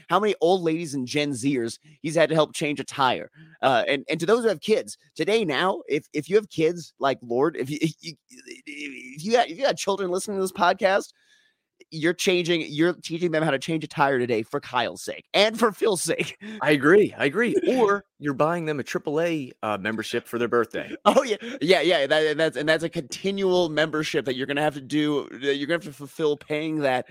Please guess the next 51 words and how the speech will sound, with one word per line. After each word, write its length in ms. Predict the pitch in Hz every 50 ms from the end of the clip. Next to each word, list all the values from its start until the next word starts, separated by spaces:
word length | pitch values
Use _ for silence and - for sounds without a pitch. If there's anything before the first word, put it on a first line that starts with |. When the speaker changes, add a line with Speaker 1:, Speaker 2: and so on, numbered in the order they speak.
| 180 180 180 -
Speaker 1:
for 80 | - 170
the 80 | 151 139
rest 240 | 147 151 151 -
of 80 | 156 123
time 480 | - - 156 151 147 147 147 143 131 - -
indefinitely, 760 | 147 156 131 139 139 143 - 160 147 135 117 110 110 101 - -
un-, 120 | 117 113 - -
uh, 160 | 123 143 - - -
unless 400 | 156 165 156 151 151 160 151 147
you 120 | 143 135
teach 240 | - - 175 151 -
your 80 | 143 107 _ _
child 300 | - 170 143 120 113 113
how 60 | 123 107
to 60 | 104
change 360 | - - 139 123 123 110 104 - -
a 40 | 110
tire. 480 | - - 139 135 117 87 92 92 - _ -
'Cause 160 | 160 151 - - 190
Speaker 2:
Yeah, 120 | 196 220 214 180 -
Speaker 1:
that 140 | 156 185 233
is, 140 | 226 220
Speaker 2:
no. 80 | 202 208 196 190 _ -
Speaker 1:
that 100 | 233 240
is, 120 | 208 -
it 80 | - 185
is 120 | 220 - -
a, 80 | 214 180 - -
it 60 | -
is 120 | 202 311 -
a, 40 | 190 160 _ -
it's 140 | 180 180 -
a 40 |
good 200 | 165 170 170 160
thing 160 | - 165 147 113
to 80 | 107
know. 260 | 92 78 80 78 76 - -
I'll 80 | 131
just 140 | 139 131 -
say. 80 | 147 160
Speaker 2:
Why, 100 | 208 - _ _ _ _
why 240 | - 165 190 247 294
does 160 | 269 320 285
it 100 | 247 180
seem 280 | - - - 190 185 160
like, 360 | 151 151 147 139 - - - _ - - -
you 100 | 135 135
know, 240 | 139 135 135 131 -
disaster 640 | - - 123 110 98 135 135 143 135 - - 135 123
always 300 | - 127 127 127 120 -
strikes 500 | - - - 113 113 113 - - - -